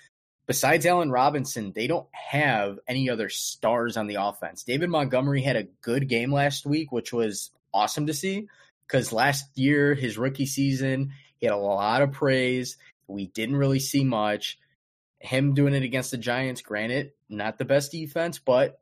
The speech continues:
him getting going is something we really didn't see much of last year.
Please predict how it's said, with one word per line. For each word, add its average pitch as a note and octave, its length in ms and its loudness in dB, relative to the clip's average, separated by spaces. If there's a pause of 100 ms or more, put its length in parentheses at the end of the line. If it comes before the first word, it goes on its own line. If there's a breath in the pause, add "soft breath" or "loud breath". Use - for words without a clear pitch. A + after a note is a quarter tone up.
him D3+ 280 -2
getting D3+ 280 2
going C3 480 0
is A#2 160 -8
something A#2 280 -6
we G#2+ 140 -6
really B2 220 -2
didn't B2+ 180 -4
see B2+ 140 -6
much A2 260 -2
of G#2 140 0
last G2+ 380 -2
year. B2+ 280 -2